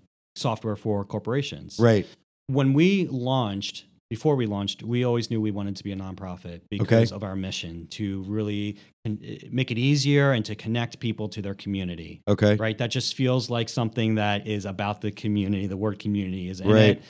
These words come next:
Speaker 1: And so, and even the way we wanted to structure our funding, we wanted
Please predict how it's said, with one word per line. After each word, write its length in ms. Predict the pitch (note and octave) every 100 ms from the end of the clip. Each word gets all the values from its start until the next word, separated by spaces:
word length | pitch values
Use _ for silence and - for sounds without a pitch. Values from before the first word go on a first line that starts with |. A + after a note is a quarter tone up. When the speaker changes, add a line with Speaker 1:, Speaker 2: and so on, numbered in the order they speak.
| - _ _ -
Speaker 1:
And 220 | G#2+ A2+
so, 640 | - A#2 A2+ A2 G#2+ A2
and 120 | C3 B2+
even 280 | B2+ B2 A#2+
the 80 |
way 180 | A2+ A#2
we 120 | A2+
wanted 320 | G#2+ A2 A2 G#2
to 140 | A2
structure 560 | - A2+ G#2 - G#2+ G2
our 180 | G#2+
funding, 580 | G2+ B2+ B2 G2+ E2 E2+
we 100 | G2
wanted 440 | F#2+ G#2 G#2 G2+